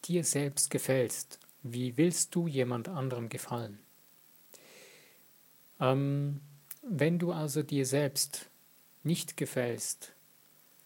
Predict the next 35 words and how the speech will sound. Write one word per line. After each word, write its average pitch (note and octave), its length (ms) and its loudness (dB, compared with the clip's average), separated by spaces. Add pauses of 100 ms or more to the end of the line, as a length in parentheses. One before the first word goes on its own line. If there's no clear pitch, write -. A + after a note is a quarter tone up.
(720)
dann C3 340 2
wird D#3+ 180 0
es - 100 0
sehr C3+ 160 2
schwierig, D#3 460 -4
dass B2+ 180 0
ein A#2+ 140 0
anderer A#2+ 240 -2
Mensch D3 240 0
von A#2 180 -6
außen D3 640 -2 (580)
Gefallen D3+ 560 2
an C#3+ 200 -4
dir B2 200 2
finden C#3 480 -6
kann. G#2 320 -8 (1500)
Denn B2+ 100 2
das C#3+ 180 2
hängt D#3+ 220 -2
wieder C#3 160 2
genau C3 300 -2
damit C#3 320 -2
zusammen, D3 380 -2
mit C#3+ 180 -6
dem A#2+ 180 -2
Thema, C#3 320 -2
wo A#2 80 -2
wir A2+ 80 0
letztens C3+ 340 -4
auch C3 140 -4
hatten, C3 380 -6
Them-, C3 260 0
das B2 160 -2
Thema A2+ 300 0
Selbstliebe. D3 880 0